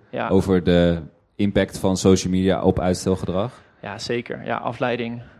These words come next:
Speaker 1: Ja.
Speaker 2: Afleiding. En we hebben het in het voorgesprek ook gehad over een quick start in plaats van een quick fix.
Speaker 1: Ja.
Speaker 2: Kan je daar iets over vertellen? Want daar was ik eigenlijk wel heel erg benieuwd naar. Want we hebben het altijd over van, ja,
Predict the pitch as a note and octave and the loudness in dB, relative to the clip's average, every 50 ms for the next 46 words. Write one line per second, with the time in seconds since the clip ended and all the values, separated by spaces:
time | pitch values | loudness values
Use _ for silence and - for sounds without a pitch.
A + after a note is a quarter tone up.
0 | - _ _ _ _ _ - - A#2 G#2 - C#3+ - - G#2+ G#2+ - A2+ A2+ A2 | -20 _ _ _ _ _ -8 -8 -8 -8 -10 -16 -4 0 0 0 2 4 2 2
1 | A2 A#2+ A2 A2 A#2+ A#2 A#2+ A#2+ A2+ C3 B2+ B2+ - C3 B2+ A2+ - - C#3+ D3+ | 2 2 0 0 2 6 6 6 8 6 4 4 2 -2 -2 -2 2 4 6 6
2 | D#3 - - - - - A2+ A2 - A2+ A#2+ B2+ - - A#2+ A#2+ A#2 - - A#2 | 6 4 0 -6 -4 -4 -4 -4 0 0 0 0 0 0 -2 -2 -2 0 0 2
3 | A#2+ A2 - A#2+ A2+ A2 G#2 - - - G#2+ G#2 G#2+ - _ _ _ - A#2+ A#2+ | 2 2 4 2 2 2 0 -2 -6 -4 -4 -4 -4 -8 _ _ _ 2 2 2
4 | A#2 - - - C#3+ C3+ A2+ - - - F#2+ - A2 G#2+ G#2+ G#2 - G#2 F#2+ - | 2 0 0 2 4 4 4 4 2 -4 -4 0 2 2 2 2 0 -2 -2 0
5 | - A2+ A2 G#2 - - - B2 G#2 - - - - - - - _ - C#3+ C3 | 2 2 2 2 0 -2 0 0 0 0 -4 -8 -10 -10 -12 -16 _ -14 -12 -12
6 | - - - - A#2 A#2+ A2+ F#2+ A#2 C3+ C#3+ B2 A#2 A2+ A#2+ G2+ A2+ A2+ G#2 G2 | -14 -18 -6 0 4 4 6 6 6 6 6 6 2 0 2 4 4 4 4 2
7 | G2 F#2+ - C3+ B2 A2+ G2 F2+ G2+ G#2 G2 A2+ A#2 A#2 A#2 A2+ G#2 - - A2 | -2 -2 0 2 2 4 4 2 0 2 4 4 6 6 6 4 2 2 0 0
8 | A2 G#2+ - G#2 G2+ G#2+ A2+ A2+ G#2+ A2 - G2+ G#2 A2+ B2 - - E2+ D#2 D#2+ | 2 2 2 2 4 6 6 4 4 2 0 -2 0 0 -2 -2 -2 -4 -4 -4
9 | F#2+ G2+ - G#2+ G2+ A2 G#2+ A#2 - - G#2 A2 G#2+ A2 G2+ - F2 G#2 G2+ F#2+ | -4 -4 -2 0 0 2 0 0 0 0 -2 -2 -2 -2 -4 -2 0 0 0 0
10 | - G2+ G2+ G2+ F2+ - - - | -2 -2 0 0 0 -2 -6 -14